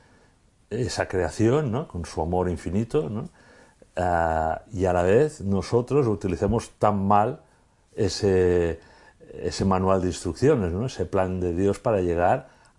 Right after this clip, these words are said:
a esa final, eh, cielo nuevo, tierra nueva,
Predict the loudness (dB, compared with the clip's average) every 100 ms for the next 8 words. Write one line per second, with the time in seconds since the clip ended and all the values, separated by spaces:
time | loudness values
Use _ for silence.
0 | -4 -2 -2 -4 -6 -8 -8 -8 -2 0
1 | 0 -2 -6 _ _ -16 -10 -8 -6 -6
2 | -8 -10 -14 -4 -2 0 0 2 0 0
3 | -2 -2 -2 -2 -2 -2 -4